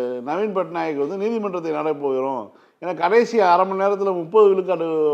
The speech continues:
வாக்குகள் விழுந்திருக்குது அப்படிங்கிறாங்க. முப்பது பர்சன்ட்லாம் சான்ஸே இல்ல. ஒரு அரை மணி நேரத்துல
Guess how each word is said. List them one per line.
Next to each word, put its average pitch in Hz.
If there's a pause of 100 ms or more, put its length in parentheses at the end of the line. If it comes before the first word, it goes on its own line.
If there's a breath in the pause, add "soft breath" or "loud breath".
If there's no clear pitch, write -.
வாக்குகள் 170
விழுந்திருக்குது 147
அப்படிங்கிறாங்க. 120 (240)
முப்பது 170
பர்சன்ட்லாம் 233 (100)
சான்ஸே 220
இல்ல. 147 (220)
ஒரு 139
அரை 160
மணி 202
நேரத்துல 196